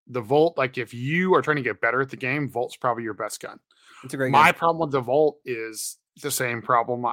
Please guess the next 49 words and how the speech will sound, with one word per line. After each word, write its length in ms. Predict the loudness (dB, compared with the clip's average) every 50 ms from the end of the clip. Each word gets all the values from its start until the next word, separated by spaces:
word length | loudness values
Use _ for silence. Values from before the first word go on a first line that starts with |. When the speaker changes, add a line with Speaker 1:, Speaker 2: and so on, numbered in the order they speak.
| -6 _ -2
Speaker 1:
I 440 | 0 0 2 0 0 -4 -6 -8 _ _ -10
have 140 | -8 -6 -4
been 80 | -2
having 240 | 0 0 0 0 -4
with 80 | -6 -6
the 60 | -4
Havoc 360 | 0 0 -2 -2 -2 -12 _
this 160 | -12 -10 -10 -8
season. 420 | -10 -10 -12 -12 -14 -14 -14 -16 _ _ _ _ _ -14
Speaker 2:
Hmm. 160 | -12 -12 -6
Speaker 1:
The 100 | -6 -4
hip 240 | 0 2 2 2 2
fire 520 | -2 -4 0 2 2 2 2 0 0 -4
is 160 | -4 -6 -6 -6
just 160 | -4 -2 0
not 240 | 2 2 2 0 -4
working 320 | -8 -8 -8 -10 -14 -14 -14
for 220 | -16 -18 -20 -20
me. 100 | _ -12
Speaker 2:
Hip 240 | -6 -6 -4 0 4
fire 280 | 4 6 6 6 2 0
is 140 | -2 -4
weird. 440 | -6 -8 -6 -6 -6 -8 -10 -12 -14 _ _ _ _ _ _ _ _ _ _ _ _ _ -2
Speaker 1:
I 120 | 0 0 0
don't 220 | 4 4 4 4
Speaker 2:
Yeah. 60 | 6 4
Speaker 1:
know 80 | 0
what 180 | 0 0 0 -2
it 120 | -2 -2
is. 380 | -2 -2 -2 -4 -6 -8 -14 -12 -12
Like, 320 | -10 -10 -10 -12 _ -18 _ _ _ _ _ _ _ -10
you 120 | -8 -6
know, 220 | -4 -2 -2 -2 -4
Havoc 420 | -2 0 2 2 2 2 0 -4 -4
used 160 | -8 -8 -8
to 60 | -8
be 80 | -6 -4
my 160 | -2 -2 -4
go-to 500 | -4 -4 0 0 0 0 0 -4 -8 -8
secondary 440 | -6 -6 -4 -4 -4 -6 -6 -6 -6
weapon. 400 | -8 -10 -10 -12 -14 -16 -16 -20 _ _ -12
You 80 | -10
Speaker 2:
Mm-hmm. 240 | -8 -6 -2 -2 0 2
Speaker 1:
know 160 | 2 2 2
this. 360 | 2 0 -2 -2 -4 -6 -10
The 120 | -10 -8
listeners 420 | -4 -4 -4 -4 -4 -6 -6 -6 -4
know 120 | -4 -4 -2
this. 400 | -2 -2 -2 -2 -4 -8 -14